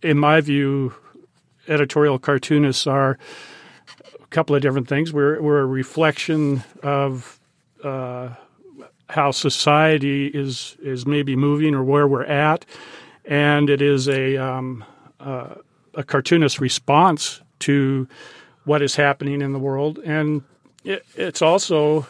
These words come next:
opportunity for, you know, a revolutionary, uh, speech. Now, that poli-, uh, that political poster, that was done again, yes, for,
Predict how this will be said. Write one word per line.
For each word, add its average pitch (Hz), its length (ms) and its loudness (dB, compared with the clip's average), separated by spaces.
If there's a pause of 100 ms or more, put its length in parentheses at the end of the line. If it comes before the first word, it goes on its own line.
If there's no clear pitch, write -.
opportunity 156 600 0
for, 147 440 -2 (180)
you 151 160 -4
know, 135 160 -4
a 135 60 -4
revolutionary, 135 1040 -2
uh, 131 320 -8 (640)
speech. 175 560 -2 (100)
Now, 170 320 2 (800)
that 180 260 0
poli-, 170 340 2 (280)
uh, 147 140 0 (440)
that 147 200 0
political 143 380 0
poster, 147 640 0
that 147 300 -2
was 147 160 0
done 143 260 0
again, 139 280 0
yes, 131 260 -4
for, 131 500 -6